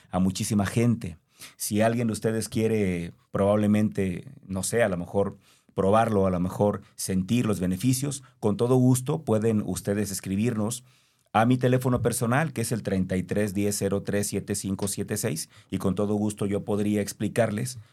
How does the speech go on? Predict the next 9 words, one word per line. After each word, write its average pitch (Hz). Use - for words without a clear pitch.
cuáles 113
son 123
los 123
beneficios 117
a 95
la 120
salud 123
muy 127
puntuales 110